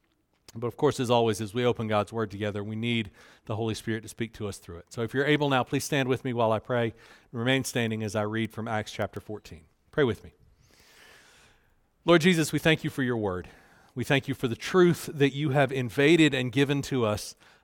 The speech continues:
uh, broken into our truthless world,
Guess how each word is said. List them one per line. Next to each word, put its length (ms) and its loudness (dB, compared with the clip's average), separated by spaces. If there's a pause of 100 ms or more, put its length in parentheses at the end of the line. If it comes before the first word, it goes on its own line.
(100)
uh, 140 -6
broken 480 4
into 540 -2
our 420 2 (300)
truthless 760 0
world, 520 -2